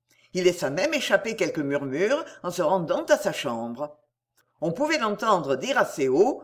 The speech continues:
en se parlant à lui-même, « Il rapporte toujours de ces pays étrangers quelques bizarreries nouvelles.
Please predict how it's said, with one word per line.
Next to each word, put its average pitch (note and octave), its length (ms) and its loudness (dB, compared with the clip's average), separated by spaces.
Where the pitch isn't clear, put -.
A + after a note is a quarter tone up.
en F3+ 100 -2
se - 120 -4
parlant B3 360 -2
à D#3 140 4
lui-même, « D#3 600 0
Il E3 120 2
rapporte B3 520 2
toujours E3+ 400 2
de C#4+ 100 0
ces F3+ 140 -2
pays A#3+ 340 0
étrangers D#3 680 0
quelques G3 240 2
bizarreries A#3 640 2
nouvelles. C#3+ 640 2